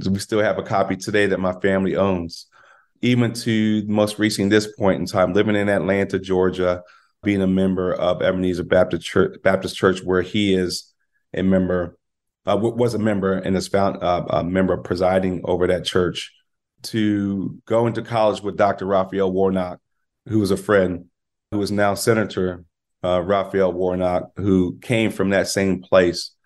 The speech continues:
And I can go on, Doctor Phillips, but I think that, Doctor Richards, if you really look at what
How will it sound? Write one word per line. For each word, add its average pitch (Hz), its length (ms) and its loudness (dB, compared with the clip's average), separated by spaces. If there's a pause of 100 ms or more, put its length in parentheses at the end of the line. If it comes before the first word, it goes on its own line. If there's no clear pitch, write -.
(140)
And 127 120 0
I 156 80 0
can 135 160 -2
go 117 120 0 (120)
on, 85 220 -6 (560)
Doctor 92 460 2 (340)
Phillips, 98 200 -2
but 107 160 0
I 107 200 0
think 123 300 -2
that, 110 220 0
Doctor 113 200 -2
Richards, 107 400 -2
if 101 140 2
you 107 140 -4
really 160 240 2
look 156 240 0
at 127 400 -2 (460)
what 113 580 -2